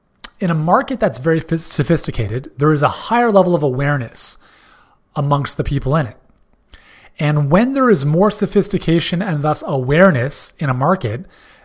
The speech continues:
there needs to be an introduction of new mechanisms, new angles, new hooks, new big ideas. So here's,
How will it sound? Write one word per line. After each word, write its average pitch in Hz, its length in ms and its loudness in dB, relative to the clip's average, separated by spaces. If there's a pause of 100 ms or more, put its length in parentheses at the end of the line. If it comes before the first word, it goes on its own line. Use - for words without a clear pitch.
there 160 200 0
needs 202 300 2
to 214 100 -4
be 196 140 2
an 175 80 2
introduction 170 680 -2
of 208 200 -6
new 156 180 0
mechanisms, 185 840 -2
new 170 220 -2
angles, 180 400 0
new 151 120 0
hooks, 185 300 -4
new 156 100 -2
big 139 180 -2
ideas. 110 560 -4 (1800)
So 208 360 0
here's, 226 380 -2